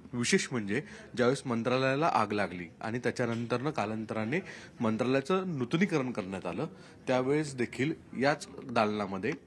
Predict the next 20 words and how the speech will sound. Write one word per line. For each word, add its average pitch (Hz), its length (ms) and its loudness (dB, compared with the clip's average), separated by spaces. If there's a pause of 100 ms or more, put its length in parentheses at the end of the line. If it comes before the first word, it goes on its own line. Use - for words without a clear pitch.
(420)
उपमुख्यमंत्री 135 800 0
तत्कालीन 117 540 0 (260)
अजित 110 220 0 (120)
पवार 92 260 4
यांनी 107 440 0 (500)
कार्यभार 107 380 4
स्वीकारला 92 420 -4
होता. 85 220 -6 (720)
पण 170 200 6 (560)
कदाचित 143 400 2
असं 131 200 0
म्हणतात 120 380 -2 (220)
की 131 80 -2
हे, 143 300 2
हे 143 100 -2
शकून 131 360 -2
नाही 123 300 2
या 117 100 0
फा-, - 380 -6
फारसं, 113 540 0